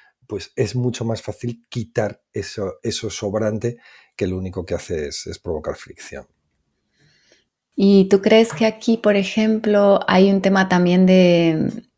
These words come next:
Speaker 2: de cultura y de fe y de confianza en, en que las cosas son posibles, ¿no? Porque yo me encuentro con, con quienes como han normalizado situaciones que son disfuncionales a nivel de, de bienestar y a nivel de re-, de relación.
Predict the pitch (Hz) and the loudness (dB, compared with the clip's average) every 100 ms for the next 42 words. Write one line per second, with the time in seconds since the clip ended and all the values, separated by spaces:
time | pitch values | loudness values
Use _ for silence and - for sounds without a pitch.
0 | - 170 170 165 160 220 262 226 220 220 | -2 0 4 4 4 4 6 8 8 8
1 | 214 185 170 165 160 160 - 208 220 208 | 8 4 4 4 2 0 2 4 6 6
2 | 185 170 165 165 - 165 196 208 - 196 | 4 4 0 0 0 2 4 2 0 2
3 | 196 196 170 165 165 160 165 165 - - | 2 2 2 0 -2 -2 0 -2 -4 -4
4 | 185 - 175 147 156 - 185 165 156 170 | -2 0 0 0 -2 2 2 2 0 -2
5 | 180 240 - 180 - 170 170 165 - - | -2 -2 -4 -6 2 4 4 0 -14 -18
6 | - _ 180 190 190 208 202 190 202 208 | -20 _ 2 4 4 2 -2 0 0 0
7 | 190 202 202 170 165 160 156 156 156 - | -2 -2 0 0 2 2 0 0 -2 -6
8 | - - 170 165 180 190 190 170 160 175 | -12 -2 0 2 4 4 2 2 4 6
9 | 196 185 185 170 165 165 208 208 165 160 | 6 4 4 2 0 0 0 4 2 2
10 | - 165 156 - 175 180 - - 151 175 | -2 -2 -2 0 0 0 -2 -4 -2 0
11 | 185 185 - 165 160 160 160 277 160 - | 2 2 0 -2 -2 -2 0 2 2 -2
12 | 151 156 151 151 151 147 147 - - - | -2 0 0 0 0 0 0 -2 -4 -4
13 | 143 151 160 - 208 196 180 156 151 151 | -2 -2 -4 -2 0 2 2 0 -2 -2
14 | 156 156 143 - - 156 156 135 - - | -2 -2 -2 -6 -4 -2 0 0 0 2
15 | 220 165 | 4 4